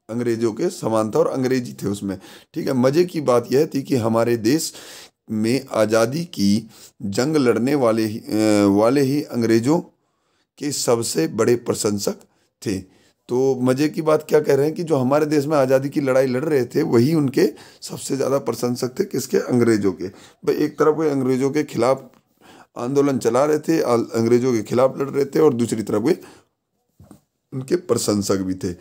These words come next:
दबदबा उनके, दबदबा उस, अ, उसके साह-, अ, साहबी ससुर का ही था।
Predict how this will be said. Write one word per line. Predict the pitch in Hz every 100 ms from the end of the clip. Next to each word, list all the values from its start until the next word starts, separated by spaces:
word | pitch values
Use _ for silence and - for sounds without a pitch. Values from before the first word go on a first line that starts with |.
| - - _
दबदबा | - 117 139 143 156 175
उनके, | 131 117 127 147 - _ _ _ _ _ _ _ _ _ _ _ _ _ _ _ -
दबदबा | 110 127 131 160 185
उस, | 135 135 - 123
अ, | 123 123 120 117 117 117 113 107 104 151 - _ _ -
उसके | 123 - 170
साह-, | 160 123 127 135 135 131
अ, | 139 123 120 113
साहबी | - 123 127 135 156
ससुर | - 120 127 160 - - - _ _ _ _ _
का | - 135 165 196 - _ _ _ _ _ _ _ _ _
ही | 143
था। | 147 131 98 - _